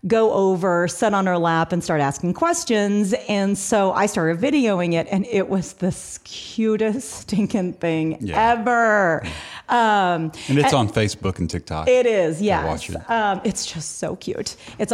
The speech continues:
Speaker 1: yeah, so it's on all of our social media. It's just so cute. And I think it really shows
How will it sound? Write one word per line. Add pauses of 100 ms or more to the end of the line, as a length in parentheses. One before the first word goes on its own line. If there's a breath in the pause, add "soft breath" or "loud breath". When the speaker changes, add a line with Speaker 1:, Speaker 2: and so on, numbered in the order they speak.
Speaker 1:
yeah,
so
it's
on
all
of
our
social
media. (680)
It's
just
so
cute.
And
I
think
it
really
shows